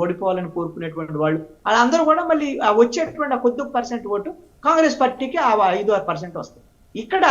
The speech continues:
మరి తెలుగుదేశం వాళ్ళు ఆనందపడాల్సినటువంటి విషయం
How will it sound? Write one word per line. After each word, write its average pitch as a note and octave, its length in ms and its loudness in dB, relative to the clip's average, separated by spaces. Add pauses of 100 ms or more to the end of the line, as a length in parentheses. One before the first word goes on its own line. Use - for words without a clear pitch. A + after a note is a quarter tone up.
(600)
మరి B3+ 120 4 (100)
తెలుగుదేశం D4+ 480 4 (240)
వాళ్ళు B3+ 240 2 (380)
ఆనందపడాల్సినటువంటి G#3+ 1000 -4
విషయం A#3+ 180 -6